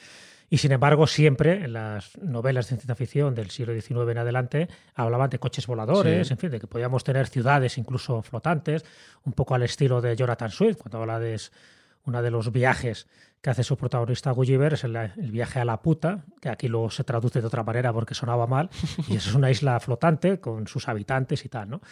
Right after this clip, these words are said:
Speaker 1: Bueno, pues siempre se pensó que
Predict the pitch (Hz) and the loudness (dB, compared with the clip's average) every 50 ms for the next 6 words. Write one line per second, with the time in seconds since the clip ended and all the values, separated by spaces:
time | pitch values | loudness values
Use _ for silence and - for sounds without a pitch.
0 | - - - - - - - - - - - _ _ - 185 - 214 151 - 139 | -20 -20 -20 -20 -20 -20 -20 -20 -20 -20 -20 _ _ 2 4 4 4 0 -2 -4
1 | - - - - 170 190 180 196 175 123 165 - - 160 135 - - 180 190 190 | -2 0 4 6 6 6 6 4 2 2 0 0 2 0 0 2 4 4 4 4
2 | - - 165 165 190 | 4 4 4 4 6